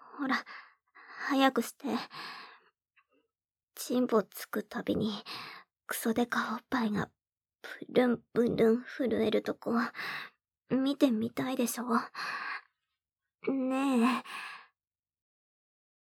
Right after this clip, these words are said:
え。<laughs> やっとその気になってくれたね。<laughs> じゃあ、私も。は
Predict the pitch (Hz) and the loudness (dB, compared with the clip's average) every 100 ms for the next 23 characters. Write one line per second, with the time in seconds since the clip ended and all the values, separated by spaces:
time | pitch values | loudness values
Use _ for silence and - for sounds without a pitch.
0 | _ _ _ _ _ _ - - - - | _ _ _ _ _ _ -18 -16 -16 -18
1 | _ _ _ _ _ _ _ _ _ _ | _ _ _ _ _ _ _ _ _ _
2 | 330 - - - _ _ _ - 381 - | 0 2 0 -2 _ _ _ -6 -4 -4
3 | - _ _ _ _ _ _ _ _ _ | -8 _ _ _ _ _ _ _ _ _
4 | _ - - - - 208 190 - 220 226 | _ -20 -20 -14 -6 0 0 4 4 6
5 | 233 233 233 - 254 240 233 226 196 - | 4 4 4 2 4 6 4 4 0 0
6 | 180 175 190 214 220 208 - - - - | -2 0 0 2 2 0 -2 -8 -8 -10
7 | - _ _ - 302 - _ _ - - | -14 _ _ -8 -8 -8 _ _ -14 -12
8 | - - - - - - _ - - 208 | -12 -12 -16 -20 -20 -20 _ -18 -14 -12
9 | 185 - - 208 202 - _ _ _ 202 | -14 -10 0 2 2 -2 _ _ _ 0
10 | - 233 - 240 214 - - | 2 -2 -2 -6 -4 -4 -6